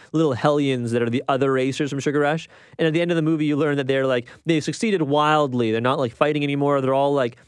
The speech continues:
happy, and they're friends with one another. And, "Your friendship is important to me. Not winning this race," that kind of thing, right? And <laughs> the, one of the other characters says, "Wow, Fe-, Felix and Calhoun, how did you guys manage to tame these little rascals?" And they go, and they,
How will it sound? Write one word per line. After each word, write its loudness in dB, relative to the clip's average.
happy, 0
and 0
they're 0
friends 0
with -6
one 0
another. 2
And, -2
"Your -2
friendship -4
is -4
important -2
to -8
me. -6
Not -2
winning -2
this -2
race," -4
that -2
kind -2
of -6
thing, -6
right? -2
And -2
<laughs> -10
the, 2
one 4
of 0
the 0
other 0
characters 0
says, -2
"Wow, 4
Fe-, 0
Felix 0
and -2
Calhoun, 2
how -2
did 0
you -2
guys 0
manage -4
to 0
tame 0
these 0
little 0
rascals?" -2
And -6
they -2
go, 0
and -4
they, 0